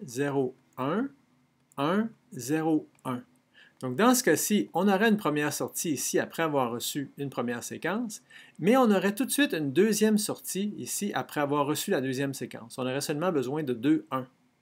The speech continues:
Et c'est ce qui est effectivement mis en place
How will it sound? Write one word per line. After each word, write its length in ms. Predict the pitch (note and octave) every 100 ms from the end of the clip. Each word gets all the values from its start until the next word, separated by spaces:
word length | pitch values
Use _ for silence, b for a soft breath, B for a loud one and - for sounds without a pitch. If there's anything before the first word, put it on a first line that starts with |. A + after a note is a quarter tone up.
| _ B B B -
Et 60 | B2+
c'est 160 | -
ce 100 | G3
qui 160 | - F3
est 100 | - B B B _
effectivement 720 | D#3+ - C#3+ - C#3+ B2+ D#3+ E3
mis 180 | C#3
en 160 | B2+ A2+
place 480 | C#3 D3+ F#3 -